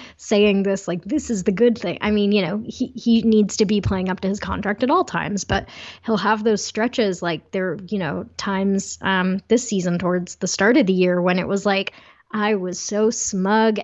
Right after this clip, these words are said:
Everybody out there saying E K sixty-five is washed was eating their words. I was loving it because I don't think he's washed. And I d-, even now, like, I don't, he's not old enough for us to say he's washed.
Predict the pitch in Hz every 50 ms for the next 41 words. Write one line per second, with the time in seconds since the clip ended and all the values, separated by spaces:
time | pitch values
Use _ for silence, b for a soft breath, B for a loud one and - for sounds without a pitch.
0 | - - 196 214 208 233 233 220 208 220 220 220 220 220 214 214 - - 202 202
1 | 220 202 208 208 202 - - 208 202 202 202 202 208 208 202 - - 208 196 -
2 | 208 208 196 - - 196 - - 208 - 202 202 208 196 196 175 180 180 196 202
3 | 190 202 202 202 - - - - - - - _ _ _ - 233 233 226 226 226
4 | 214 208 208 214 208 202 190 214 208 196 202 202 202 196 - - - 202 208 202
5 | 202 202 202 196 208 202 202 196 208 208 208 208 214 B B B B B - -
6 | - - 247 320 311 233 185 - 226 202 233 240 240 294 269 254 254 254 208 214
7 | 196 185 180 165 196 240 - - 240 220 202 190 185 - - _ _ _ - -
8 | - - 240 233 240 233 240 202 190 190 202 214 196 190 190 196 190 190 180 175
9 | - 190 185 170 - _ _ - - - - - - - - 202 175 196 190 196
10 | 196 196 196 190 - - 196 190 185 - - - 160 180 - - - 196 - -
11 | - - - 196 - - 202 202 - - 214 196 196 208 240 - - - - -
12 | -